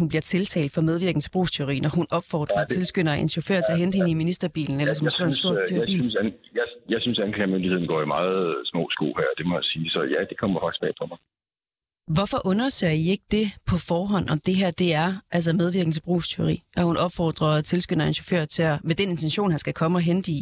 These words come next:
Speaker 1: i ministerbilen, om det er ulovligt?
Speaker 2: Jamen, altså, det kunne vi da også godt have gjort mere ud af at undersøge, om hun på en eller anden måde var i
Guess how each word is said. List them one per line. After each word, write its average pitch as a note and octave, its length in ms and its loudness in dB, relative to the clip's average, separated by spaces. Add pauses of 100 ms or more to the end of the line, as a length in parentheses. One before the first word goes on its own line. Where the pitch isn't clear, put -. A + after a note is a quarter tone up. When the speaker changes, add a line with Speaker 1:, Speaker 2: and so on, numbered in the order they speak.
(200)
Speaker 1:
i C#3+ 120 -2
ministerbilen, E3+ 580 0 (1000)
om D#3+ 60 2
det E3 120 0
er E3+ 80 0
ulovligt? E3 280 0
Speaker 2:
Jamen, D2+ 300 -2 (100)
altså, - 140 -8 (100)
det G2 100 2
kunne F#2+ 180 0
vi F#2 80 0
da - 20 0 (100)
også D#2+ 160 -2
godt F2 180 -2
have E2 140 0 (120)
gjort D#2+ 260 0
mere F#2 280 2
ud F#2+ 140 2
af E2+ 80 2
at C#2+ 100 -2
undersøge, E2+ 460 0
om D#2 140 -2
hun F2 120 0
på - 100 -4
en - 20 0
eller E2 120 2
anden E2 160 2
måde E2 140 -2 (560)
var E2+ 80 2
i D#2+ 40 -2